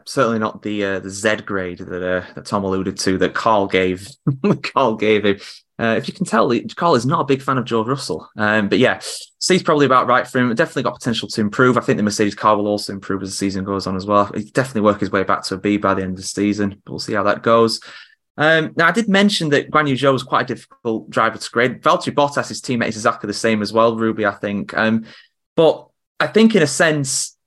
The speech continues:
he's probably more disappointing. I mean, he seemed like he would have been Bottas version five point oh, whatever it is now, of his new mullet and his, uh, his Aussie vibes that he seems to really, um, <laughs> embrace for some reason.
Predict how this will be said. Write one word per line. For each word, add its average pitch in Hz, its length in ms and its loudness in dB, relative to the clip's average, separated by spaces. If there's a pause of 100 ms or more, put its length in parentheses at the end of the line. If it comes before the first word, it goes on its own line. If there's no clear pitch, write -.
(300)
he's 160 200 4
probably 180 380 4
more 139 200 6
disappointing. 135 760 0
I 113 40 -2
mean, 123 320 -2
he 131 180 -2
seemed 147 300 0
like 131 160 2
he 131 100 -2
would 127 160 0
have 117 100 -2
been 120 200 0
Bottas 117 420 -2
version 117 540 -2 (480)
five 131 240 0
point 117 200 0
oh, 123 180 4
whatever 110 320 2
it - 100 -2
is 110 140 -6
now, 110 180 2
of 104 60 -4
his 104 140 -6
new 113 160 -2
mullet 117 380 2
and 104 240 -2 (360)
his, 113 260 0
uh, 113 200 6
his 110 360 -4
Aussie 123 280 4
vibes 123 360 4
that - 80 -2
he 101 80 -2
seems 110 320 -4
to 101 100 -4
really, 104 540 4
um, 98 340 0 (300)
<laughs> - 520 -8
embrace 135 540 4
for 117 80 -4
some 110 200 0
reason. 107 460 0